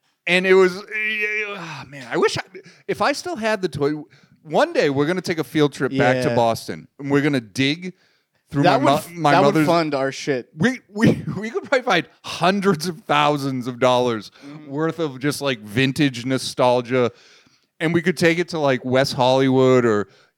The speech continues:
Speaker 1: uh, Williamsburg, Brooklyn,
Speaker 2: Yeah,
Speaker 1: and,
Speaker 2: yeah,
Speaker 1: and sell
Speaker 2: yeah.
Speaker 1: it to, like, some hipster for, like,
Speaker 2: At a bar.
Speaker 1: thousands of
Speaker 2: Mm-hmm.
Speaker 1: dollars.
Speaker 2: How did you get the money to start your podcast? Oh, you know, McDonald's toys.
Speaker 1: <laughs> I have an Ewok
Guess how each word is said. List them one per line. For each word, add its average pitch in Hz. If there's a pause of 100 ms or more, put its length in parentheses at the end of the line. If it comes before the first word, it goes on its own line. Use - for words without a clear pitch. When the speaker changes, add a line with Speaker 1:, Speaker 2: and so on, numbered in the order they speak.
(120)
Speaker 1:
uh, 107
Williamsburg, 135
Brooklyn, 127
Speaker 2:
Yeah, 170
Speaker 1:
and, 156
Speaker 2:
yeah, 160
Speaker 1:
and 156
sell 180
Speaker 2:
yeah. 180
Speaker 1:
it 185
to, 170
like, 156
some 156
hipster 151
for, 131
like, 120
Speaker 2:
At 156
a 147
bar. 139
Speaker 1:
thousands 156
of 147
Speaker 2:
Mm-hmm. 139
Speaker 1:
dollars. 117
Speaker 2:
How 202
did 247
you 240
get 175
the 156
money 139
to 131
start 135
your 123
podcast? 120
Oh, 285
you 277
know, 233
McDonald's 160
toys. 165
Speaker 1:
<laughs> - (1120)
I 185
have 185
an 175 (100)
Ewok 165